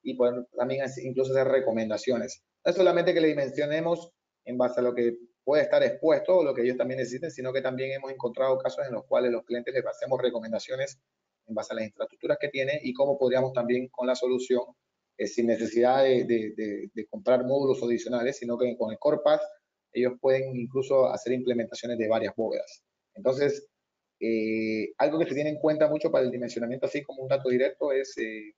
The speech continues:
cuántas cuentas con privilegios cuentan los clientes, porque es, eh, realmente el dimensionamiento se basa en parte en eso. O sea, CyberArk dimensiona, o sea, cotiza en base a la, a la cantidad, dependiendo de la cantidad de cuentas que hay,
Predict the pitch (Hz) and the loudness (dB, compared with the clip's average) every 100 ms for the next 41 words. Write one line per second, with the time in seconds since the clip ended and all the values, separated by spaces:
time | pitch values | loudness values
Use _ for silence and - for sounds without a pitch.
0 | - 123 123 - 143 - - - 113 117 | -6 -4 -4 -4 -6 -4 -8 -6 -2 0
1 | 123 123 117 - 101 - 104 - - 123 | 0 -2 -6 -6 -10 -14 -16 -6 -2 0
2 | 123 - _ _ _ _ _ _ _ _ | 0 -2 _ _ _ _ _ _ _ _
3 | _ _ - 117 113 120 123 139 139 131 | _ _ -2 0 2 4 4 4 0 -2
4 | 123 117 113 120 123 120 110 110 - 107 | -2 -4 -4 -4 -6 -4 -2 -2 0 0
5 | 98 101 101 107 - 104 101 - _ _ | 0 -6 -2 -2 -2 -8 -10 -16 _ _
6 | _ _ - 110 110 110 - _ - 147 | _ _ -2 2 2 0 -6 _ 0 4
7 | 151 156 - - _ _ _ _ - 120 | 6 4 2 -8 _ _ _ _ -14 -10
8 | 117 123 123 120 - 170 190 196 - 123 | -8 -4 -2 -4 -2 0 2 0 -4 -2
9 | 123 120 127 123 160 180 147 135 127 135 | 2 2 0 -2 -2 -2 -2 -2 0 0
10 | 123 - - 117 113 113 110 113 120 127 | 0 -4 -6 -4 -2 -4 -4 -2 0 0
11 | 123 120 135 139 123 123 120 120 123 120 | -2 -2 -2 -2 -2 0 0 0 -4 -8
12 | 120 - 113 | -10 -6 -6